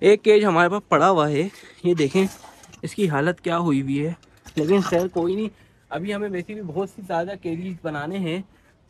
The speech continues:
तो हम जो है cages बनाएंगे अपने इस जगह पे पूरी। ये आप देख रहे हैं ये सारा cages से हम लोग भर देंगे पूरी जगह को। और यहाँ पे बहुत ही ज़बरदस्त, ज़बरदस्त से परिंदे लेकर आने वाले हैं हम लोग,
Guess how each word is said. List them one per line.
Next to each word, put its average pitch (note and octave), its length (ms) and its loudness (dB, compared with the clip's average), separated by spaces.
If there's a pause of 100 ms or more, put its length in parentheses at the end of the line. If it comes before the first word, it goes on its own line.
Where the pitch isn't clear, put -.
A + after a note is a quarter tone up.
तो D#3 300 0
हम F3+ 320 -4
जो G3+ 100 4
है G#3 140 6
cages F3 380 0
बनाएंगे E3 380 2
अपने F#3 320 -2
इस F3+ 160 -2
जगह D#3 280 2
पे D#3+ 120 -2
पूरी। C#3+ 280 0
ये - 680 -8
आप D#3+ 120 4
देख E3+ 200 2
रहे G3+ 120 4
हैं G#3+ 100 0 (440)
ये G3 120 6
सारा F#3 380 4
cages E3+ 380 2
से A3+ 140 4
हम F#3 160 2
लोग F#3 140 0
भर D#3+ 180 2
देंगे D#3+ 360 0 (420)
पूरी G3 180 4
जगह D3+ 320 4
को। D#3+ 260 -2 (420)
और F#3+ 140 -2
यहाँ E3+ 220 -4
पे G3+ 120 -6
बहुत E3 440 -6
ही A3+ 100 -8
ज़बरदस्त, F3+ 560 -2
ज़बरदस्त F#3+ 460 -4
से A3+ 80 -2 (160)
परिंदे A3 380 2
लेकर G#3 280 0
आने F3 240 -4
वाले E3+ 240 -4
हैं F3+ 180 -6
हम E3+ 180 -6
लोग, F#3+ 180 -6